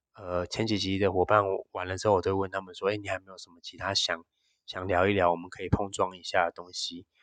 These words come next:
那张普就毫不犹豫地就说：“呃，他，他有一些想谈的。”那是不是就，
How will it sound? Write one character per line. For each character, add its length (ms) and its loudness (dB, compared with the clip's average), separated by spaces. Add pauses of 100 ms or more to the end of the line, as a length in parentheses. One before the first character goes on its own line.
(220)
那 40 -12
张 160 0
普 140 0
就 320 4 (320)
毫 200 -4
不 120 8
犹 160 8
豫 140 4
地 60 2
就 100 -2
说 260 2
：“呃， 180 6
他， 320 4
他 160 0
有 180 6
一 20 0
些 160 4
想 220 2
谈 260 -10
的。” 60 -20 (500)
那 100 -4
是 140 4
不 60 8
是 260 2
就， 640 8